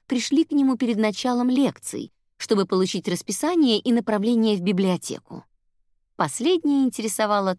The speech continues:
только Стефорд. Уоррену Келли на вид было лет тридцать, хотя вел он себя на все пятнадцать.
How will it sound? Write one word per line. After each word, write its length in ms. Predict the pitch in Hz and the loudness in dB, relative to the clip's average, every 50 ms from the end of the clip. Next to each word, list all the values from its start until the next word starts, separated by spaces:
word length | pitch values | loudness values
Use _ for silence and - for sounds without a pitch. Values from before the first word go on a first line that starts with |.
| _ - | _ -4
только 440 | - 160 143 131 135 - - 135 131 | -2 0 0 0 -4 -6 -8 -8 -6
Стефорд. 760 | - - - - - - - - 175 - - _ - - _ _ _ _ _ _ _ _ _ _ _ _ _ - | -8 -10 -10 -10 -12 -12 -12 -16 -18 -18 -18 _ -20 -20 _ _ _ _ _ _ _ _ _ _ _ _ _ 0
Уоррену 580 | 269 277 311 381 403 370 339 302 285 277 262 | 2 4 4 4 4 4 2 4 4 2 0
Келли 600 | - - - 403 453 403 320 220 160 143 139 147 - | -2 -2 0 0 2 2 2 2 2 0 -2 -2 -2
на 200 | - 233 254 330 | 0 0 0 2
вид 260 | 359 403 415 - - 262 | 2 2 0 0 0 -2
было 320 | 226 240 320 320 294 285 | 0 2 2 2 2 2
лет 340 | 269 254 294 302 - - - - | 2 2 2 0 -2 -6 -12 -4
тридцать, 640 | - 285 254 175 - - - - 101 - - - _ _ _ _ _ _ _ - | -2 0 0 0 -2 -6 -10 -10 -10 -10 -12 -16 _ _ _ _ _ _ _ -8
хотя 340 | - - 339 - 320 302 | -2 -2 0 2 2 2
вел 280 | 269 226 262 262 285 330 | 2 4 2 2 2 2
он 140 | 381 381 359 | 0 -2 -4
себя 360 | - - 370 302 370 370 370 | -4 -2 0 2 2 4 4
на 160 | 311 240 214 | 4 4 2
все 320 | 196 - - - 180 175 175 | 0 -2 -2 0 0 -2 -2
пятнадцать. 1000 | - 226 - - - 151 135 113 - - - - - - - - - - _ | -2 -6 -6 -4 -4 -6 -6 -6 -8 -10 -14 -14 -14 -12 -14 -14 -14 -14 _